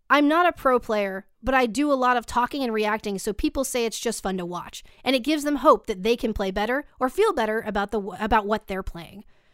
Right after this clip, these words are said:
And she really, really believes that. Her community has lifted her up and made her who she is today, and she never stopped giving back to it.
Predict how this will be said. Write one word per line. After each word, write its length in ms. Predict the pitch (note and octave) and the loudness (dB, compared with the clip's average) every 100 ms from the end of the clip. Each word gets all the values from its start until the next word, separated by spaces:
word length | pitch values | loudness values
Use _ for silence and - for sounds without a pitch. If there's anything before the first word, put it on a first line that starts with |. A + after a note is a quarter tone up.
| _ _ | _ _
And 200 | A#3 A#3+ | -4 -2
she 160 | C#4 C4 | -2 -2
really, 500 | G#3+ D4 D#4+ D4 A#3 | -2 -2 -2 -2 -4
really 360 | G3+ A#3 G3+ | -2 0 0
believes 360 | F#3+ F#3+ F3 E3+ | -2 -6 -8 -10
that. 240 | F#3 - - _ _ - | -14 -16 -20 _ _ 0
Her 200 | C#4+ D4 | 2 2
community 720 | D#4+ C4+ C4 B3 A#3 G#3+ - - | 0 0 0 0 -2 -6 -8 -4
has 220 | A#3 G#3 | -4 0
lifted 340 | G#3 A3+ A#3 | -2 0 -2
her 180 | A3+ G3+ | -2 -4
up 220 | F#3 G3+ - | -4 -6 -6
and 220 | F#3+ F#3+ | -4 -2
made 200 | G3+ A3+ | -4 -6
her 360 | - A3+ A3 A3 _ _ | -6 -4 -4 -8 _ _
who 120 | C#4 | 0
she 240 | B3 A#3+ A3 | 2 2 0
is 120 | A3 | 0
today, 400 | - F#3 G3+ A#3 | -4 -6 -4 -4
and 160 | G3+ G3+ | -4 -4
she 140 | A#3 | -4
never 520 | G#3 G3+ G#3 G#3 G#3+ | -2 0 0 0 -2
stopped 400 | G3 - F#3+ F#3 - | -4 -2 -2 -2 -6
giving 240 | F#3 F#3+ | -4 -4
back 240 | F#3+ F#3 - | -6 -10 -10
to 120 | F#3 | -10
it. 220 | F#3 | -10